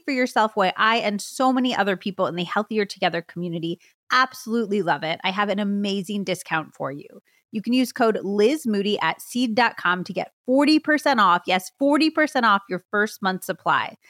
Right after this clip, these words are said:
Again, that is Liz Moody at seed dot com for forty percent off. As far as I know, this promo will only last this month, so get it while you can. Okay. I'm trying to find one that'll be a good compliment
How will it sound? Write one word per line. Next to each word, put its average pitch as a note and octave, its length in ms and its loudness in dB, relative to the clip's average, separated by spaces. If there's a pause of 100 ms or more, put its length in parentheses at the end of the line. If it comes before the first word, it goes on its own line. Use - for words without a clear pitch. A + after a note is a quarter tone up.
(240)
Again, B3 280 0
that A#3+ 100 2
is F#3+ 180 0
Liz G#3+ 400 2
Moody A#3+ 380 0
at F#3 180 -2
seed G#3+ 360 -6
dot F#3 200 2
com B3+ 360 0
for F#3 140 -2 (120)
forty G3 300 2
percent G#3 360 -2
off. - 360 -4 (320)
As G#3 120 -4
far C4 220 6
as E4+ 100 2
I E4+ 100 4
know, B3 180 4
this A3 180 0
promo A3+ 300 2
will G3+ 300 4
only B3+ 360 4
last F#3+ 340 2 (100)
this G3 380 0
month, D#3+ 320 0
so F3+ 320 -2 (140)
get F#3 180 2
it A3+ 160 0
while E3+ 160 4
you E3+ 180 -4
can. - 460 -10 (1700)
Okay. - 480 2 (680)
I'm G3+ 100 -18
trying G3 200 -4
to A#3 80 -6
find G3+ 240 0
one F#3 140 0
that'll F3 180 -2
be E3+ 160 -2
a E3 60 0
good D#3+ 240 -8
compliment D#3 600 -10